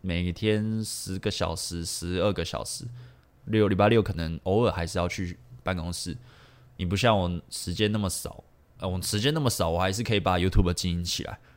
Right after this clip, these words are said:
那就熬夜剪片。对，就，我也不是在话当，对，我就是在话当年，但就是，就是看你怎么样去抉择啊。成长是永无止境的啊。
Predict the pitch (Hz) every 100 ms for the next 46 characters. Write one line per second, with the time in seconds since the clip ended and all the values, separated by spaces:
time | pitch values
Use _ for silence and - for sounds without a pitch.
0 | - 98 101 - 95 110 107 76 - 78
1 | - - _ _ _ _ - 92 78 67
2 | - 101 110 92 104 110 139 139 127 127
3 | 95 92 92 90 - - 147 95 92 123
4 | 123 139 120 120 92 92 92 58 - -
5 | - 107 110 107 117 - _ _ _ _
6 | _ - - - 95 98 110 104 92 87
7 | 73 71 82 90 90 87 - 67 76 85
8 | 60 101 _ _ _ - 117 151 120 110
9 | 131 92 87 90 90 80 92 - -